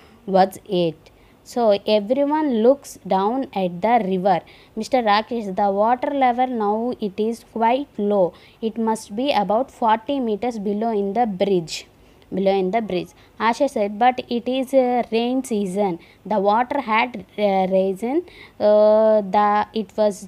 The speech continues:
just about fifty meters below the bridge." What is the difference between water level of the Narmada, uh, in rainy season and now? Dash meter. So, forty minus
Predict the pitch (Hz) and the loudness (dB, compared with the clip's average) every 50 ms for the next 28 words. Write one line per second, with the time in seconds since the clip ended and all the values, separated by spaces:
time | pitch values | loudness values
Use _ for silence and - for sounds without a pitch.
0 | - 240 262 294 330 - - - - - 202 185 180 214 247 277 277 - 254 226 | -2 0 2 2 0 -2 -6 -12 -4 -2 -2 0 2 2 2 2 0 -2 -8 -8
1 | - - 285 294 285 247 214 190 190 185 196 - 254 240 208 190 196 190 190 196 | -6 -6 -4 -4 -2 0 0 0 0 0 -2 -4 -4 -4 -6 -4 -4 -2 0 2
2 | 196 196 185 208 254 269 202 175 202 196 202 180 160 - - - - - - - | 2 2 4 4 4 4 2 0 -2 -2 -2 -2 -2 -4 -12 -18 -20 -20 -20 -20
3 | - _ _ - 208 208 214 254 285 285 320 302 285 233 202 254 262 220 202 202 | -20 _ _ -4 0 2 2 2 2 0 -2 -2 -2 -2 -2 -2 -4 -4 -4 -6
4 | - 220 240 269 254 - - 196 175 180 185 175 202 247 320 359 - - - - | -6 -6 -6 -6 -8 -6 -2 -2 -2 -2 -2 -4 -2 -2 -2 -4 -4 -8 -20 -20
5 | - _ - 190 180 196 196 196 208 226 - 269 262 262 233 202 196 180 180 185 | -20 _ -10 -4 0 2 4 4 4 2 0 0 -2 0 0 0 0 0 0 0
6 | 185 185 180 185 180 175 190 247 285 330 285 214 180 175 180 180 190 196 185 180 | 0 0 0 -2 -4 -2 0 0 0 0 0 0 -2 -2 -2 -2 -2 -2 -2 -2
7 | 196 233 339 403 - - - - _ _ - 208 208 202 202 202 - 233 240 240 | 0 -2 -2 -2 -6 -10 -20 -20 _ _ -4 0 2 2 2 0 0 -2 -2 0
8 | 208 202 196 202 196 202 202 214 247 254 247 - 226 202 196 190 185 240 269 311 | 0 0 2 2 2 2 0 -2 -4 -6 -6 -4 -2 -2 -2 -2 -2 -2 -2 -2
9 | 339 - - 220 226 247 277 262 - 208 196 190 190 196 175 175 - _ _ - | -2 -4 -2 -2 -2 -2 -2 -4 -2 -2 2 2 4 2 2 0 -6 _ _ -20
10 | - _ _ - - 196 196 196 208 226 - - 202 180 175 - - - - - | -20 _ _ -6 -2 0 0 2 2 0 -2 -2 -4 -4 -4 -4 -8 -4 0 2
11 | 269 262 247 247 269 - - _ _ _ _ _ _ _ _ - - 233 214 214 | 2 2 2 0 -2 -6 -8 _ _ _ _ _ _ _ _ -2 2 4 6 4
12 | 214 - - 277 285 302 285 247 214 190 180 175 175 190 220 269 349 - - | 4 2 -2 -4 -2 -2 -2 0 -2 -2 -2 -2 -2 -2 -2 -4 -6 -8 -10